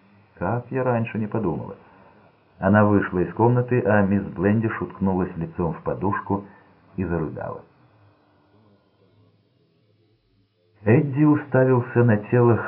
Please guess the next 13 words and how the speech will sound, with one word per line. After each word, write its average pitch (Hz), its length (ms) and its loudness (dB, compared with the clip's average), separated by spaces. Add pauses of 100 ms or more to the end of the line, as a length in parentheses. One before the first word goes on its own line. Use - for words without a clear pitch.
Хейни, 80 560 0 (600)
подумав, 104 480 -2
что 95 160 -2
если 90 360 -2
сейчас - 400 -4
войдут 82 380 -4
полицейские, 117 760 0 (560)
ему 92 320 2
не 117 140 4
выпутаться 98 760 -2
из 80 140 -2
этой 80 280 -2
истории. - 480 -14